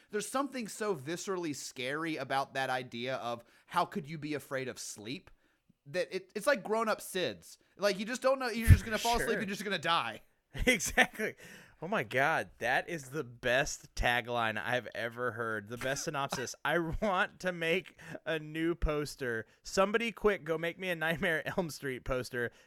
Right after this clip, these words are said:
Speaker 2: that has the tagline at the top that just says, "It's like
Speaker 1: Grown-ups.
Speaker 2: grown-up sids." <laughs>
Speaker 1: You sleep and you die.
Speaker 2: You go to sleep and you die. You just go to sleep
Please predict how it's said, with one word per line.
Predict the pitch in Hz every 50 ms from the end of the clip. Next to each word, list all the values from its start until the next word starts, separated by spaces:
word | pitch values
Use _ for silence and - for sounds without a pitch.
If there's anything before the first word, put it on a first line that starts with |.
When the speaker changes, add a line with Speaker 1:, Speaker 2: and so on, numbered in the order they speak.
| _ _
Speaker 2:
that | - 131 131 - - _ _ - -
has | - 135 151 151 131 -
the | 147
tagline | 143 - 147 151 151 147 147 147 143
at | 131
the | 127
top | - 143 135 131 120 117
that | 131 123
just | 120 131 -
says, | - 143 135 127 110 - - - - _ -
"It's | 202 - - 220
like | 233 202 185 175 - - - _ - - - _ _ - 135
Speaker 1:
Grown-ups. | 131 165 175 156 180
Speaker 2:
grown-up | 214 208 208 196 180 165 147 -
sids." | - - - - 196 202 190 160 123 104 110 - - - - - - - -
<laughs> | - - -
Speaker 1:
You | 170 175
sleep | 156 - - 160 170 185 185 -
and | 156 151 143
you | 143
die. | 143 123 127 123 123 120 113 113 110 110 - _ - - _ _ _ - -
Speaker 2:
You | - 143 143 143
go | 135 127 147 156 165
to | 175 165
sleep | - - 139 151 147 139 135 - - -
and | 127 127 120 117
you | 117 113
die. | 104 110 98 80 64 62 62 82 107 - _ _
You | - 135 165 175
just | 147 123 139 190 196 214 - - - 156
go | 147 180 180 175
to | 180 165
sleep | - - 175 185 190 156 113 - -